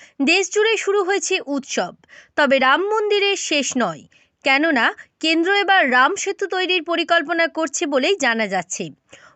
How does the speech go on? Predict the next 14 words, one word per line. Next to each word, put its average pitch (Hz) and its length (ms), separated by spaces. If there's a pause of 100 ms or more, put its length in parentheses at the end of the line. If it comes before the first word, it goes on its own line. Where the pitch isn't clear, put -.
পৌরাণিক 370 520
কাহিনী 285 400
অনুসারে 240 600 (380)
ভগবান 370 540
রামচন্দ্রের 339 720
নির-, 285 240 (140)
ব্রেনিয়াক 427 600
হেরিটেজ 277 440
স্কুল, 202 340 (280)
সরিষা 285 580 (240)
মহিলা 381 360
বিশ্ববিদ্যালয়ের 330 800
বিপরীতে 214 640
দেশে 320 400